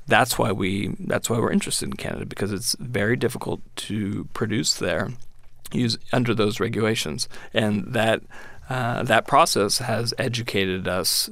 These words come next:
uh, so that we can operate in other countries in around the, around the world and help, help create standards, help create regulations that are safer for consumers, safer for patients.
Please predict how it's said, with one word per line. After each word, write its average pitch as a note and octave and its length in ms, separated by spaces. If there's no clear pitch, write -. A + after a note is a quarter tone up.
uh, G#2 260
so G2+ 240
that G#2+ 160
we A2 80
can G#2+ 140
operate F2 400
in F2+ 340
other A2 240
countries F#2 640
in B2 140
around G2 380
the, F2 120
around G2+ 300
the F#2+ 60
world F#2 320
and B2 160
help, A#2+ 320
help - 320
create A#2 400
standards, A2 460
help G#2+ 200
create A#2 380
regulations A2+ 840
that B2 160
are G#2 220
safer B2+ 560
for G#2 540
consumers, A2 640
safer A2 520
for G#2 640
patients. - 560